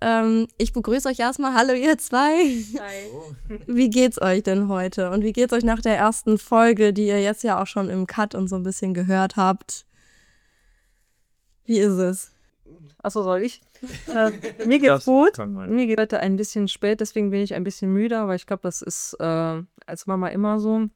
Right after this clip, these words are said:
Speaker 2: Nach dem ersten Cut und nach dem ersten Probehören war's schon ziemlich lustig, auch, äh,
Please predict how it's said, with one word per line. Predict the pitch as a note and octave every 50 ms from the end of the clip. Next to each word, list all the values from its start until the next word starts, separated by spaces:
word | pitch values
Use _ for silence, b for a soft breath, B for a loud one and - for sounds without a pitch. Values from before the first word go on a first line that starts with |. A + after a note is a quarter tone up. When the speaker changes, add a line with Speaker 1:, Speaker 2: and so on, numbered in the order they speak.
| _ _ _ _ _ _ _ _ _ _ _ _ _
Speaker 2:
Nach | - F#3+ G3 G3
dem | - G#3 G3+
ersten | - F#3+ G3 G#3 G#3 - - - - G#3 G3+ G3+ G3+ G3 G3 F#3+ F#3+ - -
Cut | - F#3 A3+ A3 - - -
und | - - F#3+ F#3 F#3+
nach | F#3+ F3+
dem | - G3
ersten | F3 D#3+ - - - F3+
Probehören | - - - A3+ G#3 G#3 G#3+ F#3 G3+ G#3+ G#3+ G#3+ G#3+ A3 A3 G#3+ G3+
war's | G3 F#3+ F#3+ - -
schon | - A3 G#3+ G#3+ G#3+ G#3 G#3 - - - - - - _ _ _ _ _ _ _ _ _ _ _ _ _
ziemlich | - - A#3 A3+ G#3+ - -
lustig, | A3+ A#3 A3 - - B3 A#3+ A#3+ A3+ - - - -
auch, | F3 F3+ F3+ F3 - -
äh, | - - E3+ E3+ E3+ E3+ F3